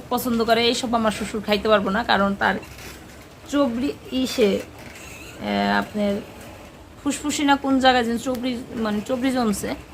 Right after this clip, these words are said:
যাই হোক, এজন্য সে পারবে না। তো আমার শ্বশুর শাশুড়ি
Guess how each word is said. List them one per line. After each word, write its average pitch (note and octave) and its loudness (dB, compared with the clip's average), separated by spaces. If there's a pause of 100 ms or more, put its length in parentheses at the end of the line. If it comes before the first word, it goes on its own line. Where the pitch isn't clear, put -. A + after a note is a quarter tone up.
(160)
যাই G#3+ 4
হোক, A3+ -2 (680)
এজন্য A#3+ 2
সে B3 2
পারবে B3 4
না। G3 2 (1300)
তো A3 2
আমার A3 6
শ্বশুর B3+ 0
শাশুড়ি C#4 2